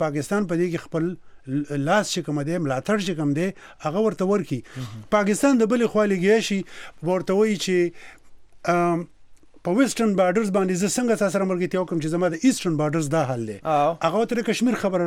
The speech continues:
Speaker 1: راوړي.
Speaker 2: آو.
Speaker 1: کشمیر د پاکستان او د هندوستان هغه چې کومه ته ډومېسټک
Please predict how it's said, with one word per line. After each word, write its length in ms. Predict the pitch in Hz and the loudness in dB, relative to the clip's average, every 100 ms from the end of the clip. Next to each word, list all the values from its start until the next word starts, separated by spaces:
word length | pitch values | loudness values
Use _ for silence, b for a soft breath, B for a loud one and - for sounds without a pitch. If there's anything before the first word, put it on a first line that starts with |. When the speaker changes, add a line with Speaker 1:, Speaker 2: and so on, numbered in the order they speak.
| 165 | 2
Speaker 1:
راوړي. 240 | 156 151 | 4 2
Speaker 2:
آو. 120 | 143 143 B - | 0 -6 B -4
Speaker 1:
کشمیر 460 | 208 180 214 269 277 202 | -2 0 6 6 6 4
د 80 | 208 180 | 0 0
پاکستان 540 | 165 170 143 226 240 | 0 -2 0 0 2
او 100 | 226 | 0
د 80 | 160 147 | 0 0
هندوستان 760 | 156 156 143 - 202 208 214 202 b b b b _ - - - - - - 156 - | 0 -2 -4 -2 0 2 2 -2 b b b b _ -20 -20 -20 -20 -20 -10 -10 -6
هغه 120 | 143 147 | -4 -2
چې 100 | 165 | -2
کومه 160 | 165 151 | -2 0
ته 100 | 160 | 0
ډومېسټک 580 | 151 190 240 - 277 | 2 2 2 2 0